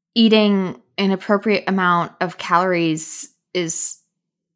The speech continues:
important in nutrition, right? I talk a lot about the harms of, like, underfueling and when you're in a low energy deficient state and develop,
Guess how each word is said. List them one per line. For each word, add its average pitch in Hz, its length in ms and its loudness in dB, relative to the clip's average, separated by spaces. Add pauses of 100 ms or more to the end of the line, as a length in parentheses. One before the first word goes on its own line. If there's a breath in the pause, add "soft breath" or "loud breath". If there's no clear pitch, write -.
important 165 640 -6
in 151 120 -6
nutrition, 156 480 -8
right? 165 240 -4
I 190 80 -4
talk 185 340 0
a 185 40 -6
lot 170 220 0
about 196 200 -2
the 175 60 -6
harms 165 460 -8
of, 160 140 -14
like, 156 300 -10 (160)
underfueling 165 1040 -6
and 156 600 -4
when 170 220 -6
you're 160 120 -4
in 160 60 -4
a 156 60 -4
low 160 300 0
energy 160 760 -2 (280 soft breath)
deficient 175 400 -6
state 175 420 -2
and 160 140 -8
develop, 151 480 -2